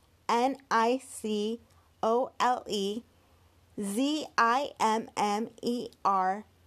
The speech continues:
P E E P S one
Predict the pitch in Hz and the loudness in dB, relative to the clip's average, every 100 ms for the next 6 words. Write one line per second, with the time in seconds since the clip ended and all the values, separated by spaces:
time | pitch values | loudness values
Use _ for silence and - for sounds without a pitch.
0 | _ _ _ - - 190 214 - - 294 | _ _ _ -10 -4 -2 -4 -8 -6 -4
1 | - - 214 220 226 - - 214 202 185 | -4 -2 -2 -2 -6 -12 -6 -2 0 2
2 | 196 - - - - 175 175 190 196 226 | 2 -2 -12 -16 -16 -8 -2 -2 -2 -6